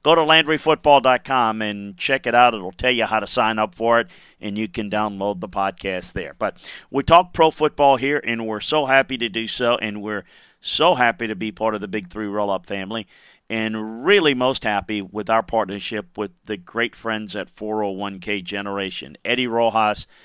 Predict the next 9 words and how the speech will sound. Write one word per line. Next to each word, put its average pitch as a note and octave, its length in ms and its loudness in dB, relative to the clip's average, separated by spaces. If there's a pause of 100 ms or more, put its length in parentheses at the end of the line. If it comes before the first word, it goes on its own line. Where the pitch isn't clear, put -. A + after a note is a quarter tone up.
(200)
and G#2 140 -8
his F#2+ 120 -10
great A2+ 300 -4
team A2+ 300 -8
of G#2 100 -6
financial G#2+ 580 -4
profe-, G#2+ 400 -8
financial G#2+ 460 -4
professionals F#2 680 -12